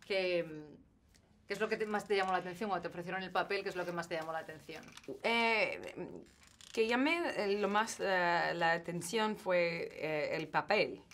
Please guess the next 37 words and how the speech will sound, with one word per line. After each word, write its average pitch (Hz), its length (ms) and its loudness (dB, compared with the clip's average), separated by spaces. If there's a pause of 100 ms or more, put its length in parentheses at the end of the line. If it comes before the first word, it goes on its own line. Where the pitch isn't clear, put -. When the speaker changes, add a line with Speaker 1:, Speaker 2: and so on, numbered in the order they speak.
(120)
Speaker 2:
El 175 120 -2
papel 170 480 6
se-, - 260 -4
está - 220 0
increíble. 160 580 -2 (300)
Para 185 140 6
mí, 254 340 2
como 170 220 -2
mujer, 160 520 0 (260)
eh, 156 540 0
eh, 143 460 -2
en 147 300 -6
qué 147 140 -4
hago 214 460 6
y 151 140 -2
qué - 160 -6
me, 147 380 -4 (360)
em, - 240 -8
y - 320 -10 (420)
qué 170 200 -2
hago 202 240 2
con 190 140 -2
mi 156 120 -2
vida 226 260 0
profesional 226 840 2
y 180 80 -4
privado, 233 600 2
de, 160 600 2
eh, 139 640 -2 (180)
es, - 380 -4 (420)
es - 320 -2
algo 220 300 4
importante 208 580 2
para 170 200 0
mí, 190 500 0
ah, 147 640 0
estar 190 460 -4